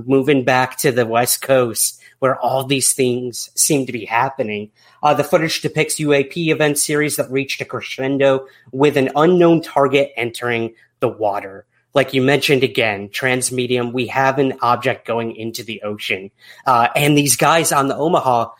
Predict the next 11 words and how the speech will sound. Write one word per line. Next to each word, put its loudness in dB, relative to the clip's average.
pretty 0
surprised 0
that 0
it -8
did -4
that. -14
Um, 0
but 0
like 0
you 0
mentioned, -4